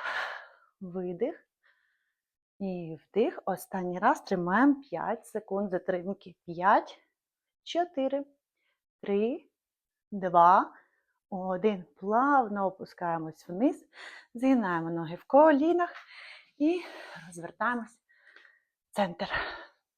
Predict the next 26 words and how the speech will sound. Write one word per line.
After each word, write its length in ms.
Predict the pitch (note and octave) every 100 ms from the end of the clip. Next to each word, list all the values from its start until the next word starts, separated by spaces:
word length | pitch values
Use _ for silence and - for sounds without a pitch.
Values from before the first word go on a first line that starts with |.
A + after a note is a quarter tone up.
| _ _ _ - _ -
Ну 120 | G3+
що, 320 | - G#3 F3+ -
на 100 | F#3+
цьому 200 | G3 A3+ G#3
ми 140 | G#3
будемо 320 | G3+ F#3+ F3+
закінчувати 640 | E3+ A3 G#3+ F3 - E3 E3
наш, 260 | F#3 A3+ - - _ - - - - _ _
а, 80 | F#3+ F#3+ F#3+ F3 - - -
гарний 340 | G3 F3+ E3+
комплекс. 480 | E3 G#3 A3+ C4 - - _ _ _ - - _
Ось, 320 | G3+ G3+ - - - _ _ _ _ _
пишіть 340 | G#3 - A3+ -
в 60 |
коментарях, 680 | A3 G3+ G3 G#3+ A3+ C4+ A3
як 160 | G#3
ви 100 | G3+
себе 260 | F3+ E3+ F3+
почуваєте, 960 | F3+ A3+ - F#3+ E3+ E3+ F#3 A3 A3+ C4 _ - _ _ -
чи 140 | -
є 320 | G3 F3 G#3+ A3
у 20 |
вас 280 | G3 F#3+ - - - -
розслаблення, 680 | G3+ G#3 - F3 F3 G#3+ B3 C#4 _ _ _ _ _ _
чи, 560 | - G3 G3+ G#3 G3+ -
е, 340 | F#3 F3+ F3+